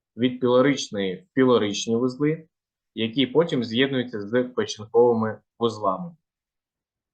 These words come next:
І останнє питання нашої лекції — це іннервація. Е, дивіться, парасимпатична і чутлива іннервація шлунка здійснюється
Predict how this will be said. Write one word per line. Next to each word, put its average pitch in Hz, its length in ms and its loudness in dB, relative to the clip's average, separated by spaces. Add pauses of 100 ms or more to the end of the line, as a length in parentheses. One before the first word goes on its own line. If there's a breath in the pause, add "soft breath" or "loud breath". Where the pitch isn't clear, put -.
(1200)
І 135 140 2
останнє 120 460 2
питання 101 540 0
нашої 95 500 0
лекції — 139 680 -4 (480)
це 110 160 2
іннервація. 117 1000 0 (380)
Е, 98 220 0
дивіться, 120 380 2
парасимпатична 127 880 -2
і 123 180 -6
чутлива 120 460 2
іннервація 117 760 2
шлунка 196 320 0
здійснюється 107 840 -4